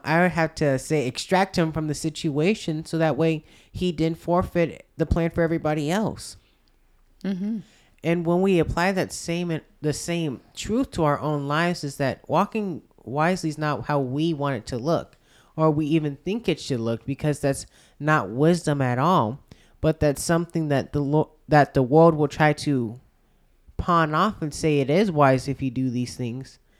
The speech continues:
Speaker 1: because they don't understand. And how also, um, we read inside verse sixteen, "Redeeming the time because the days are evil." Um, and as Mommy was saying, that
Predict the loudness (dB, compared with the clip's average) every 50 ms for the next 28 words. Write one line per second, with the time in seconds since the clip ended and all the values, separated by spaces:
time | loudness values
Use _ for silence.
0 | _ _ _ _ _ _ -20 _ -4 -4 -2 0 2 2 2 2 0 0 2 4
1 | 4 4 2 0 0 -2 0 0 0 2 2 0 -2 -2 -6 -4 -2 0 2 2
2 | 0 0 -2 -6 -10 _ _ _ _ _ _ _ _ _ _ _ 0 2 2 2
3 | 2 -2 0 4 6 6 6 6 4 2 2 2 2 2 0 -4 -2 0 0 0
4 | 0 -2 -6 _ _ _ _ _ -2 0 0 0 0 0 0 0 0 0 -2 -2
5 | -2 -2 -2 -2 -2 0 0 0 0 0 0 -2 -2 -2 -6 -8 -10 -10 -14 -12
6 | -8 -6 -4 -4 -2 -2 -4 -4 -4 -4 -2 -2 -2 -2 -2 -4 -4 -6 -6 -4
7 | -4 -4 -4 -6 -8 -6 -6 -6 -6 -6 -10 -6 -2 -2 -2 0 -2 -2 -4 -4
8 | -4 _ _ -4 -4 -4 -4 -8 -12 -12 -14 _ _ _ _ -20 _ _ _ _
9 | _ -20 _ _ _ _ 0 0 0 2 0 2 2 2 2 0 0 0 0 0
10 | 2 2 2 2 2 2 0 -2 -2 -2 0 0 2 0 0 0 2 2 2 2
11 | -2 -6